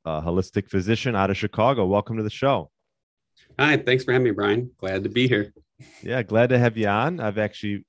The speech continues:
Speaker 1: uh, Doctor Campbell's helped me out, um, 'cause he's pretty close to where I'm at,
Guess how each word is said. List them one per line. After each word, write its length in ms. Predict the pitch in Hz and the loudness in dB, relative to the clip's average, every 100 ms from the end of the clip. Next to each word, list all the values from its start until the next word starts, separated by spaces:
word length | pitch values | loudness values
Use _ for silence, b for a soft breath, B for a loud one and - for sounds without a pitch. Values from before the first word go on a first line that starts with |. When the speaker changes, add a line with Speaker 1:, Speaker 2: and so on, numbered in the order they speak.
| - | -4
Speaker 1:
uh, 320 | 92 87 85 80 _ | -2 0 -2 -8 _
Doctor 260 | 90 87 92 | -6 -6 -6
Campbell's 380 | 98 92 90 87 | -4 -4 -4 -4
helped 180 | 87 92 | -4 -2
me 120 | 90 | 0
out, 260 | 90 110 - - | 2 0 -2 -12
um, 560 | 82 80 78 78 78 73 - | -6 -4 -4 -6 -10 -18 -16
'cause 180 | 80 | -14
he's 220 | 82 85 - | -12 -12 -16
pretty 200 | - 85 | -10 -10
close 300 | - 90 85 - | -6 -6 -6 -8
to 100 | 82 | -6
where 140 | 82 | -4
I'm 200 | 85 90 | -4 -2
at, 240 | 90 117 | 0 -2